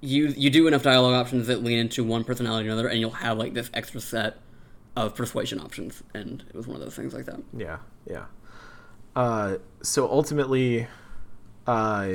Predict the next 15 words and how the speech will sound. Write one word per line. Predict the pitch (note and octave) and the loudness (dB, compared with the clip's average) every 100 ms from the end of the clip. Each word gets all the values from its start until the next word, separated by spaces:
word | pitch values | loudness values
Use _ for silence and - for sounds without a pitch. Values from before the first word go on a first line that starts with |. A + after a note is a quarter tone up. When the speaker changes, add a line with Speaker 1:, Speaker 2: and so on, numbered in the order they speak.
| F#2 | -2
Speaker 2:
we | G#2 A2 G#2+ G#2 G2+ G2 F#2 | -2 -2 -2 -2 -2 -2 -4
succeed. | - B2 - D#3+ D#3+ D#3+ - - | -6 -2 2 2 2 -2 -8 -4
We | A#2+ A2+ G#2+ G#2 A2+ - - - | 0 0 0 -4 -6 -16 -14 0
get | C#3 | 2
the | B2+ | 2
money | B2 A2+ | 0 0
back | A2 A2 | 0 -2
to | - | -2
our | A2 F#2 | -2 -2
smuggler | A#2+ G#2+ G2 G2 | -4 -4 -4 -2
friend. | C#3 C3 A#2+ | 0 0 0
We | G#2+ G2+ | 0 0
are | F#2+ | 0
smugglers | - G#2+ A2 G#2+ A2 G2 A2 | -2 -2 -4 -2 -2 -2 -2
now. | A2 G#2+ G#2+ G#2+ | -2 0 0 -2